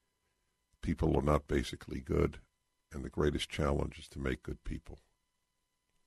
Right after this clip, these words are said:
I also live for the belief that America is an exceptional country because it has exceptional values.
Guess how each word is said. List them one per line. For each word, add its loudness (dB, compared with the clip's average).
I 4
also 8
live 6
for 4
the 0
belief 2
that -2
America 2
is -2
an -6
exceptional -4
country -2
because -4
it -8
has -2
exceptional -2
values. -4